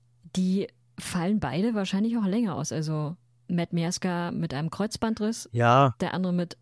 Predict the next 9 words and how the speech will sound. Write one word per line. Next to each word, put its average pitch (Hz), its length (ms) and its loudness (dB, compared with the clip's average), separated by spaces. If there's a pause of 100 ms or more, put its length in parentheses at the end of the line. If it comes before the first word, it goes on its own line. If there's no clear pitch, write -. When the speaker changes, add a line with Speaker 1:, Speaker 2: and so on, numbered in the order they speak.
Speaker 1:
einem 165 580 -2 (300)
Speaker 2:
Der 104 160 4
ist - 180 0
aber 120 160 4
in 120 80 6
der 113 160 4
Regenerationsphase. 120 800 4
Speaker 1:
Wadenbeinbruch, 208 340 2
ne? 220 320 2